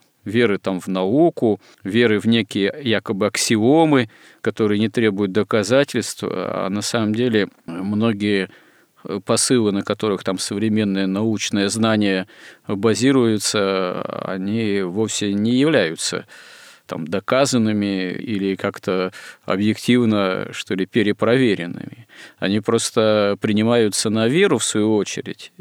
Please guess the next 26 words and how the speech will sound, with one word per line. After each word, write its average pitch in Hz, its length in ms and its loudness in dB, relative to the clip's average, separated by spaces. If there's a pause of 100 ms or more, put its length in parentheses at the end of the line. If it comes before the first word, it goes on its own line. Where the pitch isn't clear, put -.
(120)
То 123 80 0
есть - 280 0 (320)
даже, 104 640 2
даже, 95 720 -2
казалось 95 500 0
бы, 98 260 -2
претендующая 104 1160 -2 (440)
на 101 100 -2
некую 98 380 0
объективную 101 640 0
картину 104 680 0
вне 101 320 2
отношения 95 800 0
вопроса 101 680 0
о 101 40 2
Боге, 127 500 2 (540)
там, 90 220 -8
теории, 123 640 2
наука, 110 800 2
она 117 280 2
на 123 100 2
самом 139 280 0
деле 123 200 0
требует 117 640 0
тоже 107 280 0
веры. 110 420 -2